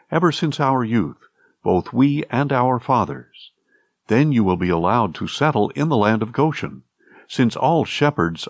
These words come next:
are detestable to the Egyptians.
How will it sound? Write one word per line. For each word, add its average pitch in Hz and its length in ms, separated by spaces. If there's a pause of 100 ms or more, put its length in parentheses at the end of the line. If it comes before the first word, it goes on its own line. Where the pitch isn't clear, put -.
(100)
are 113 160
detestable 104 920
to 113 200
the 107 120
Egyptians. - 760